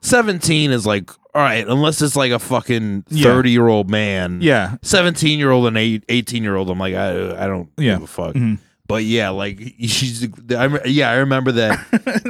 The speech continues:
Speaker 2: Like, that was so common. I'm like, "What the fuck?"
Speaker 1: No, I remember there was a
Speaker 2: <laughs>
Speaker 1: security guard. There was this girl that I, w-,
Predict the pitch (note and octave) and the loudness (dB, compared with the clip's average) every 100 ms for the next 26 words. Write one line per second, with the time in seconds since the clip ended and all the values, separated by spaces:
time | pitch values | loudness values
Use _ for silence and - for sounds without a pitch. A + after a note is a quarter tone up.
0 | G3+ A3+ G#3 F#3 F#3+ F#3 F#3+ F#3+ E3+ D#3 | -2 2 2 4 2 2 4 4 4 4
1 | E3 D3+ B2 C3 D#3 G3+ D3+ A#2+ - C#3 | 4 4 2 2 2 2 2 0 0 2
2 | D#3 G3 C#3+ D3 C#3 D3 D#3 F3 E3 D#3 | 4 2 2 4 4 4 4 4 4 6
3 | C#3+ D3+ D#3 D3 D#3 C#3 B2 F3 D3+ D#3+ | 6 4 4 2 2 0 2 4 4 4
4 | C#3 B2 B2+ A#2+ A2+ B2 B2+ A2+ A#2+ G2 | 4 4 4 4 2 2 2 0 -4 -4
5 | - _ _ A2+ A2 A#2+ C3 D3 C#3+ B2+ | -16 _ _ -20 0 4 6 8 6 4
6 | A2+ A2+ A2+ A2 A2+ A#2 A2+ G#2+ | 4 0 0 -2 -2 -2 -6 -10